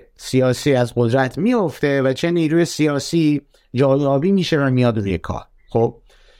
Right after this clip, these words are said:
این می‌شه تاریخ به مثابهٔ رخداد یا ایونت. و این بخش دومش که خیلی مهمتره و کسی مثل من که دغدغه‌اش و حرفه و کارش پژوهشگری تاریخه، تاریخ به مثابهٔ روایته.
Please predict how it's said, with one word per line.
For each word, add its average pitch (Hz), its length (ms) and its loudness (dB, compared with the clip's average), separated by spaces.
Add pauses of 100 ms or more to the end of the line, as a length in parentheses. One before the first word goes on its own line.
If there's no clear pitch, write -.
(100)
این 214 140 2
می‌شه 220 200 2
تاریخ 202 280 0
به 208 100 2
مثابهٔ 190 480 0
رخداد 175 400 -2
یا 165 100 0
ایونت. 107 500 -4 (680)
و 139 40 4
این 208 140 2
بخش 214 260 -2
دومش 202 640 -2
که 151 80 0
خیلی 147 180 2
مهمتره 143 720 0
و 127 240 0 (440)
کسی 143 260 -4
مثل 156 200 -2
من 151 200 0
که 151 100 -2
دغدغه‌اش 131 600 -2
و 120 80 0
حرفه 123 340 0
و 123 120 0
کارش 139 380 -2
پژوهشگری 113 720 0
تاریخه، 120 680 0 (420)
تاریخ 170 280 2
به 220 100 2
مثابهٔ 190 480 2
روایته. 165 720 0